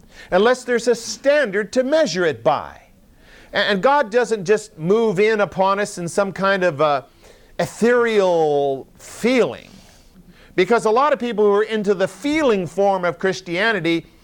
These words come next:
feel all kinds of things that may not have anything to do with God.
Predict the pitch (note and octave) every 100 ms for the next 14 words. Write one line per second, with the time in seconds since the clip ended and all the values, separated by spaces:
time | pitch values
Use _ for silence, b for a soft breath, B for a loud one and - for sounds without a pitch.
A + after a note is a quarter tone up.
0 | b - - C#4 C4+ A#3+ A#3 A3 A3 A#3+
1 | D#4 E4+ G#3 F3+ - B2 B2 C3 F3+ F3+
2 | G#3+ A#3+ A3+ G#3+ G#3 A#3 A#3 G#3 F#3+ A#3+
3 | G3 D#3 A#3 C#4+ G3+